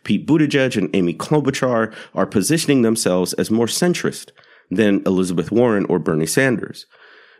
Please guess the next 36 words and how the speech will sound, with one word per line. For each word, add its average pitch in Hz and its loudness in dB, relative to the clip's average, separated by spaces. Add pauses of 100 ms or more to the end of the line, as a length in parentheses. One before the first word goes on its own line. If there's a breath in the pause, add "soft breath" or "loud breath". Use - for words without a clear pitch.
Basically, 151 2
they're 101 2
saying, 95 0
"If 95 -4
you 98 2
don't 151 2
like 151 2
Joe 175 2
Biden, 107 0
take 78 -6
a - 2
look 98 2
at 113 2
us." 107 -2 (680 soft breath)
Some 156 0
argue 110 4
that - 0
this 147 2
is 117 -2
the 113 0
way 107 2
for 104 0
Democrats 98 0
to 92 -2
win 127 2
in 98 0
twenty 90 0
twenty, 110 0
and 123 2
I 92 0
think 87 -2
a 85 2
lot 90 2
of 110 2
Democratic 104 0
voters 92 0